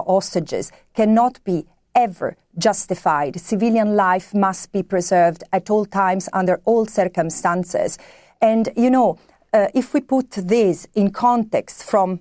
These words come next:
a Palestinian perspective, the Palestinians have been under an oppressive regime, a settler colonial regime in the occupied Palestinian territory, which is apartheid by default for decades now. But so while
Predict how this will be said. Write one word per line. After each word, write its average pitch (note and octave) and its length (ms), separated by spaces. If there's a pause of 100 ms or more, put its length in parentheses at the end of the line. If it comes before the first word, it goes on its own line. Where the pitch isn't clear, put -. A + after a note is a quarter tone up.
(120)
a G#3+ 60
Palestinian G#3 640
perspective, - 800 (220)
the G#3 60
Palestinians B3 680
have E3+ 240
been F3+ 200
under F3 300
an E3+ 100
oppressive F#3+ 720
regime, D#3+ 460
a D3 60
settler A#3 460
colonial G#3 540
regime F3+ 400
in F3 100
the E3+ 80
occupied F#3 500
Palestinian E3+ 580
territory, F#3 500
which G#3 340 (540)
is G3+ 340
apartheid A3 720
by G3 180
default G#3 540
for B3 300
decades B3+ 600
now. D#3 360 (380)
But A3+ 320
so - 160
while A#3+ 460